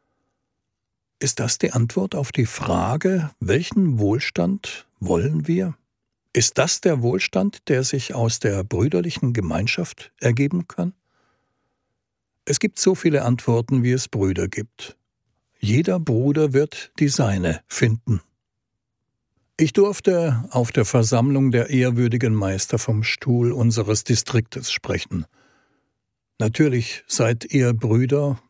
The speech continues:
unter Brüdern, und doch sitzt ihr im Osten.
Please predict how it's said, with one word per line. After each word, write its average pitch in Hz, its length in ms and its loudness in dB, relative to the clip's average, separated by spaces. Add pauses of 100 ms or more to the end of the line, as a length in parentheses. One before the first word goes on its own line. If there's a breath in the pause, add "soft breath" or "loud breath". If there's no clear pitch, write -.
(100)
unter 156 360 2
Brüdern, 123 520 -2
und 139 260 0
doch 185 160 -4
sitzt - 420 -2
ihr 143 400 0 (120)
im 165 160 -2
Osten. 139 500 -4